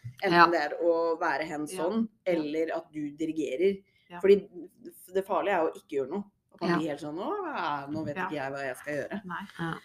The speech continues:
Speaker 3: Jeg hadde en gang, altså for mange, mange år siden, så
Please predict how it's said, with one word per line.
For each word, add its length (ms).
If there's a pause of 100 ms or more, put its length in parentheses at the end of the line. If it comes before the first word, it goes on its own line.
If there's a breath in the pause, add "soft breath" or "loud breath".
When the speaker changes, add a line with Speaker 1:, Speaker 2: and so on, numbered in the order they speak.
(500 loud breath)
Speaker 3:
Jeg 180
hadde 180
en 80
gang, 300 (160)
altså 260
for 60
mange, 280
mange 200
år 80
siden, 500
så 120